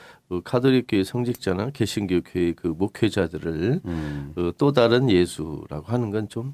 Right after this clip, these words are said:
Speaker 1: 어, 과분한 호칭이니까 그런
Speaker 2: 음.
Speaker 1: 호칭은 쓰지 않는 것이 좋습니다.
Speaker 2: 그렇죠.
Speaker 1: 예.
Speaker 2: 예수를 살아야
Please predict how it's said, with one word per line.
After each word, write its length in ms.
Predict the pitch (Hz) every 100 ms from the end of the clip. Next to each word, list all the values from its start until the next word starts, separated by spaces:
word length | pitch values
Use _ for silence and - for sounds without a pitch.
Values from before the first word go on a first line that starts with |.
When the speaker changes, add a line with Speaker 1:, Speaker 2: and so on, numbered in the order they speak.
| -
Speaker 1:
어, 100 | 90 -
과분한 500 | - 95 95 92 95
호칭이니까 680 | 127 - 110 92 78 85 101
그런 280 | - 104
Speaker 2:
음. 80 | 104
Speaker 1:
호칭은 300 | 131 - 113
쓰지 280 | 113 143 127
않는 240 | 92 98
것이 240 | 87 - -
좋습니다. 480 | - 90 - 85 -
Speaker 2:
그렇죠. 580 | 98 - - 95 127 139
Speaker 1:
예. 520 | - _ _ - 113
Speaker 2:
예수를 340 | 123 135 151
살아야 680 | 160 - 226 208 127 110